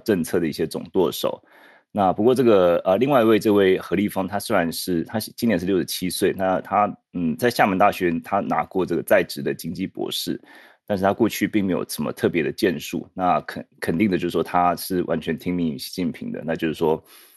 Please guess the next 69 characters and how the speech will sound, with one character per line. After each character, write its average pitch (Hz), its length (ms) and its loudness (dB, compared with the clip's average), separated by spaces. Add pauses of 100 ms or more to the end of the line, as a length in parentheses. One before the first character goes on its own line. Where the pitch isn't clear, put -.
(120)
嗯， 87 180 -2
他 104 140 -2
们 101 80 0
两 85 160 2
位 98 100 4
总 80 220 -2
舵 104 120 4
手 80 240 0
不 101 140 -6
管 76 180 0
是 87 280 -2
什 - 120 -6
么 - 120 -2
方 92 240 2
向， 90 200 0
可 78 140 -10
能 67 100 -4
还 73 80 -6
是 - 140 -8
得 - 100 -2
要 76 140 2
听 82 420 -2 (200)
习 - 200 -8
近-， 90 160 -2 (160)
<laughs> - 80 -4
习 98 200 -4
船 90 240 0
长 85 180 2
的 76 80 -8
这 90 80 -2
个 85 80 0
政 90 180 -4
治 85 120 -2
命 71 240 -4
令。 73 120 -4 (540)
那 92 240 4 (140)
另 117 140 0
外 110 120 4
就 104 80 0
说， 107 200 4
我 98 40 4
们 82 160 -2
如 85 80 -2
果 98 80 2
说 92 160 0
看 95 220 -2
到 85 380 4
习 90 160 -6
近 95 80 -4
平 85 100 -4
他 87 80 -6
过 95 180 0
去 92 240 -2
十 - 240 -4
年 85 220 -2
来 78 140 2
的 71 100 -4
一 78 100 -4
个 78 140 0
经 92 220 -4
济 92 120 -2
政 92 240 0
策 85 200 -4
呢， 65 120 -10 (380)
其 - 140 -4
实 95 60 -4
就 104 80 4
是 98 40 2
说 98 340 4